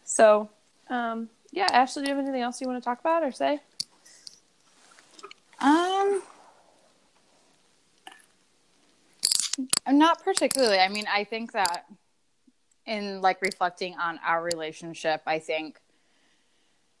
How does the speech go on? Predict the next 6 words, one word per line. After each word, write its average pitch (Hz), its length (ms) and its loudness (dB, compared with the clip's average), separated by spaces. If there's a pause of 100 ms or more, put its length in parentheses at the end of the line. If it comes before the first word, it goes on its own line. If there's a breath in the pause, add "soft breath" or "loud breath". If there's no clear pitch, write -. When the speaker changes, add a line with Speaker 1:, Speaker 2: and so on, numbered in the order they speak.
(200)
Speaker 2:
I 196 600 0
feel 208 360 0
so 190 280 4
incredibly 185 480 -2
grateful 175 600 -2
that, 160 420 2